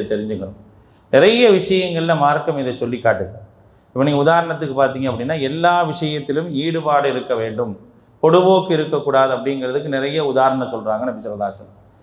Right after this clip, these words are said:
அப்படி சொல்லும்போது சொல்றாங்க, தொழுகையை பத்தி சொல்லும்போது சொல்லுவாங்க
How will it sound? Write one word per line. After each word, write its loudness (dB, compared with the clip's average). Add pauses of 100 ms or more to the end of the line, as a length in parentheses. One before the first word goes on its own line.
(220)
அப்படி 4
சொல்லும்போது 2 (100)
சொல்றாங்க, 2 (880)
தொழுகையை 6
பத்தி -2
சொல்லும்போது -2
சொல்லுவாங்க -2